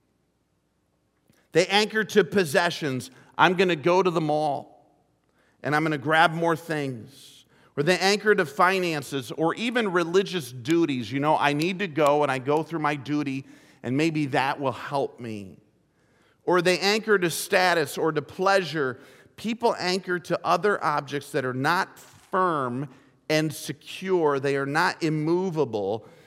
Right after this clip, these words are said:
And we learn the all-important lesson. Here's the lesson right here. It is, "Our anchor is only as good as what it is attached to."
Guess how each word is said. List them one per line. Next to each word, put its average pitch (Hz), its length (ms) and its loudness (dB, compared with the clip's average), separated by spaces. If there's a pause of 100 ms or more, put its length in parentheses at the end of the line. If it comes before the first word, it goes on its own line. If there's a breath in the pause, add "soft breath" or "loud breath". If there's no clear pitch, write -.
(140 loud breath)
And 151 180 0
we 156 120 0
learn 202 440 0
the 202 220 0
all-important 170 840 4
lesson. 139 440 0
Here's 170 420 -6
the 180 80 -4
lesson 143 480 0
right 135 260 -2
here. 123 420 -6 (320 loud breath)
It 139 200 2
is, 139 180 0
"Our 131 280 0
anchor 196 420 0
is 143 260 -2
only 170 540 0
as 143 340 -2
good 127 380 -2
as 120 300 -6
what 131 240 -2
it - 120 -6
is 113 160 -6
attached - 600 -12
to." - 220 -20